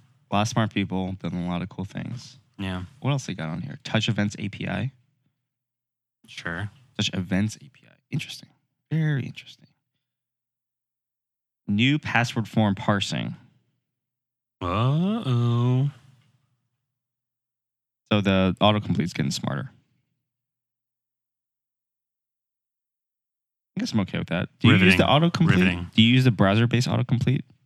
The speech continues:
Speaker 2: I mean,
Speaker 1: for your forms or no?
Speaker 2: No.
Speaker 1: I usually don't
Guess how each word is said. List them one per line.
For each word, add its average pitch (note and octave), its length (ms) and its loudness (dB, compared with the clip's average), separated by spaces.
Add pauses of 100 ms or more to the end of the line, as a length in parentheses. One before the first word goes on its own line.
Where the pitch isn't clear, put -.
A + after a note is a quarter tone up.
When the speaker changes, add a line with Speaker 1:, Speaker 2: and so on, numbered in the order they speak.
(160)
Speaker 2:
I D#3 60 4
mean, C3+ 200 6
Speaker 1:
for A2+ 100 8
your A2+ 120 4
forms B2 260 6
or G2+ 80 4
no? F2 180 2 (840)
Speaker 2:
No. G2+ 520 0 (920)
Speaker 1:
I E3 80 4
usually F#3+ 300 4
don't G2+ 420 2